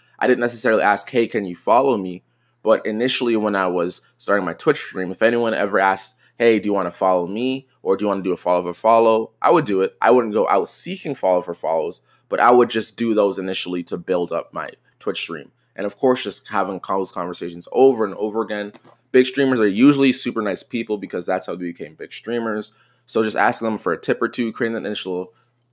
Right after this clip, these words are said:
initial connection. And then, of course, eventually down the line, they'd stop off on my stream and say, "Hey, man, great to see you streaming." And that's kind of just having those conversations over and over again. But now that my account's bigger, now I can really, people just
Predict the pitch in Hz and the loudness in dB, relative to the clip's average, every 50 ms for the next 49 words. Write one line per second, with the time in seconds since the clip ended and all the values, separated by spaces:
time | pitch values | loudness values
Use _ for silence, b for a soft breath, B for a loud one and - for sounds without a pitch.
0 | _ - 87 95 101 107 107 - - 107 101 95 - - 87 87 95 101 - - | _ -6 -6 -2 -2 -2 -2 0 0 0 0 0 -2 -6 -8 -6 -6 -6 -6 -10
1 | - 92 92 62 82 95 92 87 85 85 - _ _ _ - 120 123 120 117 113 | -12 -12 -10 -10 -8 -8 -6 -8 -8 -10 -12 _ _ _ -2 0 2 2 0 -2
2 | - - - _ _ _ - 101 107 120 120 117 - 123 107 110 104 101 98 90 | -6 -16 -18 _ _ _ -10 -4 -2 0 0 0 -2 -2 0 2 2 2 0 0
3 | 95 95 95 87 90 87 85 - - - 107 101 101 - 98 92 95 - 92 90 | -2 -2 -2 -2 -4 -4 -4 -4 0 4 4 4 4 4 4 2 4 2 -2 -4
4 | 85 85 - - - 104 98 95 90 - - 73 90 104 120 123 113 101 98 95 | -4 -6 -8 -6 -6 -4 -4 -4 -6 -6 -6 -4 -2 0 0 0 0 0 -2 -4
5 | 95 92 - - 110 113 117 117 110 - - 110 101 92 - - - 107 104 98 | -6 -6 -4 -2 0 0 0 -2 -6 -8 -6 -6 -6 -6 -6 -8 -6 -6 -6 -6
6 | 95 92 90 92 _ _ _ _ _ _ _ - - 90 92 98 98 113 160 175 | -6 -6 -8 -10 _ _ _ _ _ _ _ -12 -8 -6 -4 0 0 0 0 0
7 | - - - - - 156 143 143 143 139 131 - _ _ _ _ _ _ _ - | -4 -10 -12 -6 -4 -2 -2 0 -2 -2 -4 -8 _ _ _ _ _ _ _ -8
8 | 131 123 - 143 123 123 123 120 117 - - 104 104 107 - 110 107 113 98 92 | -8 -6 0 0 0 2 2 -2 -2 -4 -6 -6 -6 -6 -6 -8 -8 -6 -4 -4
9 | 101 95 92 92 92 98 92 92 90 - 80 69 - _ _ _ _ _ _ _ | -2 -2 -2 -4 -4 -4 -4 -4 -6 -8 -10 -16 -16 _ _ _ _ _ _ _
10 | _ - - 123 104 101 107 113 123 127 123 117 120 110 85 92 101 95 95 - | _ 0 2 2 2 4 2 4 4 4 6 6 4 4 4 2 -2 -2 -2 -4
11 | - 120 104 90 - - _ - 135 156 135 120 117 117 113 - _ _ _ _ | -2 -2 -2 -2 -2 -8 _ 0 2 2 2 2 0 0 -2 -8 _ _ _ _
12 | _ _ _ - 113 123 131 135 127 113 - 123 101 92 90 87 98 110 110 113 | _ _ _ -2 2 2 4 4 2 2 0 -4 -6 -6 -6 -4 0 0 2 2
13 | 110 107 104 95 87 - _ _ _ - 127 - 107 104 - - 92 - - - | 0 -2 -2 -6 -8 -10 _ _ _ -8 -6 -4 -4 -4 -4 -4 -8 -8 -8 -12